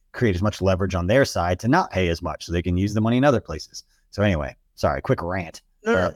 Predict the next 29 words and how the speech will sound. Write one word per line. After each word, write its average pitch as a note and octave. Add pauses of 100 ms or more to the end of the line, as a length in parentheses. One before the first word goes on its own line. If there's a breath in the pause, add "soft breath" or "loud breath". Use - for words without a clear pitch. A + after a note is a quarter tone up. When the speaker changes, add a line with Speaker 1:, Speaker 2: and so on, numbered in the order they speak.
Speaker 1:
drives A2
me F2+
crazy. D#2
Speaker 2:
That's D#3+
fine. D3+
I C3
will E3
say F#3+
up D#3+
until E3+
last C#3
year, B2+
he D3
only D3+
missed C#3
two D3
games C3
in C#3
his, B2+
I B2
believe, B2+
seven D3+ (380)
years, F#3
uh, E3
leading E3
up E3
to F3
last E3+
year. E3+